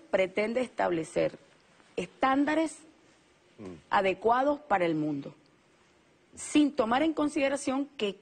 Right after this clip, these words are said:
Speaker 1: cada una de las sociedades
Speaker 2: Tiene su
Speaker 1: tiene una
Speaker 2: carácter-,
Speaker 1: idiosincrasia
Speaker 2: sus
Speaker 1: distinta
Speaker 2: características, sí.
Speaker 1: y tiene sus características.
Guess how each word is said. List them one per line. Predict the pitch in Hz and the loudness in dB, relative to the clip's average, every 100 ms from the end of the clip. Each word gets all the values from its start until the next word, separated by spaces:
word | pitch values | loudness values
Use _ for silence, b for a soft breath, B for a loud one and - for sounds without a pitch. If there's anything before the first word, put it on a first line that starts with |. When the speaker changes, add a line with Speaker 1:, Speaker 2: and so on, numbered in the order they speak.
| - | -2
Speaker 1:
cada | 220 226 254 262 | 0 2 2 2
una | 254 254 254 254 262 | 2 0 0 0 0
de | 240 | 0
las | 226 | -2
sociedades | 233 233 247 240 202 190 254 - _ _ _ _ _ _ _ _ | -4 -4 0 2 2 2 -4 -12 _ _ _ _ _ _ _ _
Speaker 2:
Tiene | 208 202 | -2 2
su | |
Speaker 1:
tiene | 202 196 | 2 2
una | 226 247 | 2 2
Speaker 2:
carácter-, | 262 226 | 0 -2
Speaker 1:
idiosincrasia | 214 208 190 185 175 - 131 - 170 | -2 -2 -4 -8 -6 -2 -2 0 -2
Speaker 2:
sus | 156 | -2
Speaker 1:
distinta | - 98 | 0 0
Speaker 2:
características, | 95 143 82 - - - - | 0 -2 -4 -6 -8 -8 -6
sí. | |
Speaker 1:
y | 226 | -2
tiene | 208 214 | 0 0
sus | 226 247 | 0 -2
características. | 196 180 160 220 202 - - | -2 -4 -6 -8 -8 -12 -14